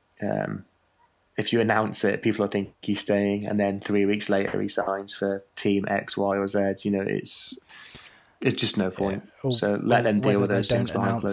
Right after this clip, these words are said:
Speaker 1: closed
Speaker 2: it,
Speaker 1: doors.
Speaker 2: they do the deal behind closed doors, and then they say, "Judy's joining such and such for this much at the end of the season," and
Speaker 1: Yeah.
Speaker 2: whatever's gonna happen, whatever the deal involves or whatever.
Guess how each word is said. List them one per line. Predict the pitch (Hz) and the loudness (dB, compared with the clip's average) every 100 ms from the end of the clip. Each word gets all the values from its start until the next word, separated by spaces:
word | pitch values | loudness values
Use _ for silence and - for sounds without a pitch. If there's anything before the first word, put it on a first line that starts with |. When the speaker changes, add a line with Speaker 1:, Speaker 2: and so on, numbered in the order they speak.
| 98 | -2
Speaker 1:
closed | |
Speaker 2:
it, | 113 | 0
Speaker 1:
doors. | 101 110 | 0 -2
Speaker 2:
they | |
do | 107 113 104 | -2 -4 -4
the | 104 | -4
deal | 104 104 | -4 -4
behind | 104 98 107 104 | -4 -4 -4 -6
closed | - 104 98 | -6 -6 -6
doors, | 107 104 104 101 | -6 -6 -6 -8
and | 98 98 | -10 -8
then | 95 | -8
they | 95 104 | -6 -6
say, | - 101 101 98 - _ _ _ _ - _ _ _ - | -6 -6 -6 -8 -16 _ _ _ _ -20 _ _ _ -6
"Judy's | 113 107 98 | -4 -2 -4
joining | - 95 92 92 92 - | -6 -6 -4 -6 -8 -10
such | 80 - | -12 -12
and | - | -14
such | - - - | -12 -12 -12
for | - 92 87 - _ | -14 -12 -14 -16 _
this | 110 104 - | -14 -12 -12
much | - - | -14 -14
at | - | -14
the | |
end | 107 95 | -14 -14
of | - | -16
the | |
season," | - - 98 92 92 101 _ - - - _ _ - | -14 -10 -10 -10 -12 -14 _ -20 -20 -20 _ _ -16
and | 104 82 90 - - | -14 -12 -14 -18 -10
Speaker 1:
Yeah. | |
Speaker 2:
whatever's | 123 117 110 107 101 - | -4 -2 0 -2 -6 -8
gonna | 104 98 | -8 -8
happen, | 95 95 - 95 95 127 | -8 -10 -10 -12 -8 -2
whatever | 127 120 | -2 -2
the | 110 104 - - | -4 -8 -10 -8
deal | 101 98 92 | -6 -4 -6
involves | 98 101 90 101 - | -8 -6 -6 -6 -10
or | 92 | -14
whatever. | 87 92 90 | -12 -10 -12